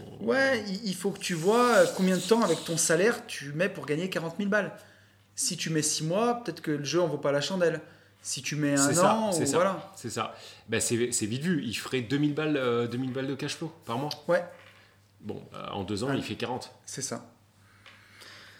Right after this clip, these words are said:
Speaker 1: C'est, c'est à calculer. Mais t'as, t'as cette solution-là, plutôt que de tout vendre, bah, tu peux, tu
Speaker 2: Et tu penses que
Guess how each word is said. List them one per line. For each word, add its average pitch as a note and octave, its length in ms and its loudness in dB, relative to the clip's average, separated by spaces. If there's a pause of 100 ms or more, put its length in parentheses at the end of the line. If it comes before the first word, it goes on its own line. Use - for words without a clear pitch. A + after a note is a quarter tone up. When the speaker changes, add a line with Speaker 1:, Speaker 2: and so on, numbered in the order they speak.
(560)
Speaker 1:
C'est, E3 720 4
c'est F3 260 4
à F3 80 12
calculer. D#3+ 380 2
Mais C#3+ 140 2
t'as, F#3+ 360 8
t'as G3+ 220 2
cette - 180 0
solution-là, F3+ 440 6
plutôt F3+ 260 0
que D3 60 -6
de C#3+ 80 0
tout C#3+ 180 -4
vendre, F#3 360 4
bah, B2+ 140 2
tu - 180 -8
peux, C3+ 380 0
tu C#3 200 -4
Speaker 2:
Et C#3 80 2
tu F#3+ 140 2
penses A#3 320 -2
que G#3 100 -4